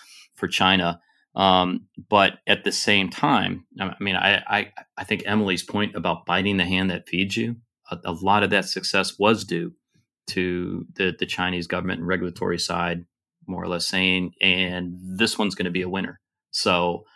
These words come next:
um, I think they do have a major impact on what is going to come next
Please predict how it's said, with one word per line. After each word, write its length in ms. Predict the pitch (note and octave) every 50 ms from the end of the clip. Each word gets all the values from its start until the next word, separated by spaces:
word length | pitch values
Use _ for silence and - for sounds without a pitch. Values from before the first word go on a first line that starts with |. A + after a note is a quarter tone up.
| _ _ _ _ _ _ _
um, 220 | - F2+ F#2 F#2 -
I 120 | F#2 G2
think 220 | F#2+ - G#2 F2+
they 140 | F2+ F#2 F#2
do 160 | F2 F2 G2+
have 140 | G2+ F2+ F2
a 40 | F#2
major 440 | F2+ F2+ F2+ F#2 F#2+ F2+ F#2+ - -
impact 460 | G2+ F#2+ G2 - F#2+ F2+ F2+ F2 - -
on 260 | F2+ F2 F2 F2 F2 F2
what 320 | F#2 F2 F2+ G2 F#2+ F#2 -
is 120 | F#2 F2 -
going 180 | - F2+ F2 E2+
to 60 | F2
come 280 | - - - F2+ F2 F2
next 340 | F2 F2 E2+ - - -